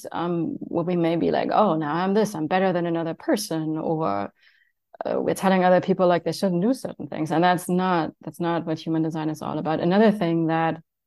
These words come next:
I have spoken a lot about is the idea that, I hear this a lot, that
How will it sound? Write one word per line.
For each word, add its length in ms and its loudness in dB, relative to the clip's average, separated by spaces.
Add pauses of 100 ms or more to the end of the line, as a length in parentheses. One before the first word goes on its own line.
(800)
I 120 2
have 140 2
spoken 360 0
a 80 -2
lot 180 2
about 460 -2 (1200)
is 240 2
the 160 6
idea 720 2
that, 420 -2 (720)
I 140 0
hear 320 2
this 200 2
a 60 2
lot, 400 2
that 400 0